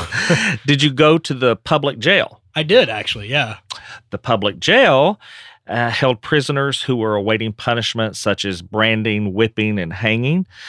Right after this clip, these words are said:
Speaker 1: Um, they had some very notorious prisoners. They had fifteen henchmen of the pirate Blackbeard.
Speaker 2: Oh, yeah. I actually went to a pirate trial, um, the second night I was there.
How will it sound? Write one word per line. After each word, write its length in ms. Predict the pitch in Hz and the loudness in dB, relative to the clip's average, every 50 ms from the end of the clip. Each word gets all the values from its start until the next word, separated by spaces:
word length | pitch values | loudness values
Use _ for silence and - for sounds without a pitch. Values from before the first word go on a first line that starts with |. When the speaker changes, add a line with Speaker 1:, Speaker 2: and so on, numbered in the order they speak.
| - - - - _ - | -18 -18 -20 -12 _ -2
Speaker 1:
Um, 420 | 101 101 101 95 92 87 - - _ _ _ _ _ _ _ _ - | 0 0 2 0 0 -2 -6 -10 _ _ _ _ _ _ _ _ -6
they 240 | 104 107 123 127 | -2 0 2 2
had 220 | 123 139 147 127 - | 2 2 0 0 -2
some 180 | - 120 113 107 | -4 -6 -6 -2
very 340 | 92 135 135 147 156 156 143 | 0 2 4 4 4 2 2
notorious 760 | 127 113 101 - - - 156 170 185 185 160 131 113 107 | 0 -2 -2 -4 -4 0 2 4 4 6 4 4 2 0
prisoners. 560 | - - - 107 98 90 92 101 101 131 - - | -4 -4 -2 -2 -2 -2 -4 -10 -10 -10 -6 -6
They 120 | 101 104 | -4 -4
had 280 | 107 113 120 107 87 - | -2 0 0 0 -2 -4
fifteen 800 | - - - 156 160 - - - - - 156 151 151 151 147 139 | -6 -2 0 0 0 0 -2 -8 -6 -2 0 0 0 0 -2 -2
henchmen 580 | 117 104 131 127 120 - - 131 139 160 175 - - - - - - - - _ - | -2 -2 -2 -2 -2 -4 -6 -4 -4 -6 -6 -8 -14 -18 -18 -18 -18 -18 -14 _ -2
of 200 | 101 104 98 90 | -2 -2 -2 -2
the 100 | 101 98 | -6 -8
pirate 580 | - - - 117 113 117 117 123 120 - 87 | -4 -2 0 2 2 4 2 2 0 -4 -4
Blackbeard. 720 | 95 127 151 196 214 - 85 67 65 50 50 50 50 50 - - _ _ _ _ _ _ _ _ - | -2 0 0 0 0 -2 -8 -12 -12 -12 -12 -14 -16 -18 -20 -20 _ _ _ _ _ _ _ _ -10
Speaker 2:
Oh, 200 | 202 262 349 - | -6 -6 -4 -4
yeah. 180 | 151 196 247 214 | -2 -2 -2 -2
I 220 | 135 127 151 175 202 | -2 0 0 0 0
actually 260 | 202 - - 214 170 | 0 0 0 0 0
went 320 | 135 135 147 160 156 156 - | 0 0 0 -2 -2 -6 -10
to 280 | - - 156 143 143 131 | -8 -6 -4 -4 -2 -2
a 160 | 139 127 117 | -2 -4 -4
pirate 520 | 107 - - 139 139 156 156 120 104 - - | -6 -6 -4 -2 0 0 0 -2 -4 -8 -12
trial, 540 | - - 120 101 101 104 101 98 101 110 _ _ _ _ _ _ | -12 -10 -10 -8 -8 -10 -10 -10 -12 -14 _ _ _ _ _ _
um, 360 | - 120 107 107 104 104 104 95 113 | -14 -12 -12 -12 -14 -16 -18 -20 -18
the 120 | 117 117 - | -16 -14 -14
second 400 | - - 151 139 - - 175 165 | -10 -8 -8 -8 -6 -8 -8 -6
night 200 | 175 180 190 185 | -6 -4 -4 -4
I 40 | |
was 160 | 196 196 185 - | -4 -4 -4 -2
there. 200 | 214 220 220 | -2 -2 -4